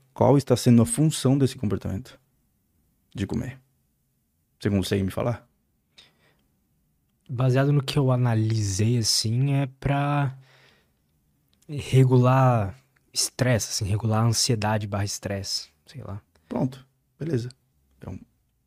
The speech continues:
Speaker 1: tá vendo que tá tendo uma função?
Speaker 2: Sim.
Speaker 1: Então, como você vai mudar um comportamento se ele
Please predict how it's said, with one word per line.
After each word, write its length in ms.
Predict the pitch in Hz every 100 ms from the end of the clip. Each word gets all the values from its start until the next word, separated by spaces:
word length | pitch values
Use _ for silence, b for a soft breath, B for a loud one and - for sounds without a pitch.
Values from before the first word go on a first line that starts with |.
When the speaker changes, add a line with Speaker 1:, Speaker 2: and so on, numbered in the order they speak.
| _
Speaker 1:
tá 120 | 104
vendo 180 | 117 113
que 80 |
tá 100 | 110
tendo 180 | 110 113
uma 100 | 110
função? 440 | 110 110 - 139 - _ _ -
Speaker 2:
Sim. 180 | 160 190 _ _ _ _ _ _ _ _ _ _ _ _ _
Speaker 1:
Então, 400 | 95 - 98 98 - _
como 260 | - 135 180
você 320 | 147 131 127
vai 160 | 113 110
mudar 360 | 107 101 107
um 100 | 104
comportamento 840 | 98 104 98 - 90 110 139 131 - _ _ _ _ _ _ _
se 240 | - - 117
ele 420 | 117 120 123 -